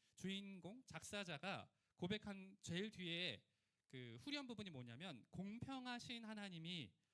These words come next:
나 남이 가진 것 없지만 공평하신 하나님이 나 남이 없는 것 같게 하셨네." 이렇게 고백했어요. 이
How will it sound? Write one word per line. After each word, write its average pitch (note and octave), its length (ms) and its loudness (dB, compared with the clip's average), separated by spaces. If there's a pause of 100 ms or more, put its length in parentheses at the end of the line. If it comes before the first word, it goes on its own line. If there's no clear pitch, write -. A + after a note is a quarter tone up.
(200)
나 F3 240 6
남이 D#3+ 320 -4
가진 D3+ 320 -4
것 E3 140 2
없지만 E3 500 -2 (200)
공평하신 A3 600 0
하나님이 G3 500 -2 (300)
나 C#3+ 140 4
남이 D3+ 380 4
없는 D3+ 340 0
것 G3+ 220 0
같게 C3+ 300 -6
하셨네." C3 420 -2
이렇게 A2+ 240 -6
고백했어요. G#2+ 540 -4 (400)
이 A#3 280 6